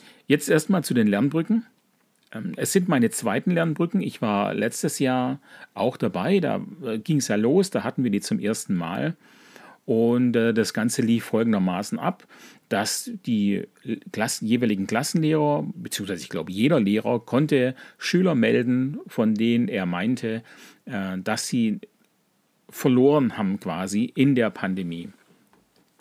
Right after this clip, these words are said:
Also, dass sie so große Rückstände erlitten haben, dass sie im nächsten Schuljahr große Probleme haben werden, äh, zu folgen. Und das Land hat daraufhin,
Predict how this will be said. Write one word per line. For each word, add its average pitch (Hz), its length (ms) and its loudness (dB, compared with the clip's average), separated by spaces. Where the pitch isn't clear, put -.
Also, 95 300 -4
dass 110 240 -4
sie 113 260 2
so 135 220 2
große 123 540 0
Rückstände 131 480 2
erlitten 117 460 0
haben, 113 260 0
dass 110 220 -4
sie - 180 -4
im 110 140 0
nächsten 104 340 -4
Schuljahr 98 760 -4
große 120 360 -2
Probleme 101 520 -2
haben 92 220 0
werden, 90 440 -4
äh, - 120 -10
zu - 140 -8
folgen. 90 500 -8
Und 123 680 -2
das - 200 -4
Land 147 580 2
hat - 320 -4
daraufhin, 113 880 -2